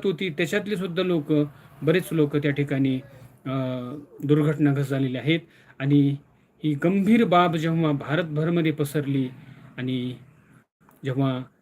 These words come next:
सगळ्या न्यूजमध्ये सुद्धा बातमी जेव्हा पसरली, तेव्हा खरंच भारतीय म्हणून आपल्या सर्वांचं त्या ठिकाणी श्रद्धांजली अर्पित करणं गरजेचं आहे. याच्यामध्ये महाराष्ट्र सु-, महाराष्ट्राचे सुद्धा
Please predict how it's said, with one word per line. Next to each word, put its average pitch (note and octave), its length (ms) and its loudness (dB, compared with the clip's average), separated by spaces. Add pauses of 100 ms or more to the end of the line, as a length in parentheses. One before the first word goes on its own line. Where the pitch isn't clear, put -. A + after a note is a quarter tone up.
(300)
सगळ्या C#3+ 260 4
न्यूजमध्ये F#3+ 640 2
सुद्धा C#3+ 420 -4 (380)
बातमी C3+ 320 -2
जेव्हा C#3 180 0
पसरली, C#3 500 -4
तेव्हा - 500 -10
खरंच G#3+ 380 4 (340)
भारतीय C#3+ 380 -2
म्हणून D#3+ 360 0 (180)
आपल्या C#3+ 220 -2
सर्वांचं D#3 640 2 (1200)
त्या D3 80 2
ठिकाणी C#3+ 500 2 (840)
श्रद्धांजली F3 480 0
अर्पित D#3 360 0
करणं D3+ 460 2
गरजेचं C#3+ 400 0
आहे. D3 160 2 (320)
याच्यामध्ये A3 580 4 (220)
महाराष्ट्र F#3 580 0
सु-, G#3 300 -6
महाराष्ट्राचे E3+ 640 0
सुद्धा E3 480 -2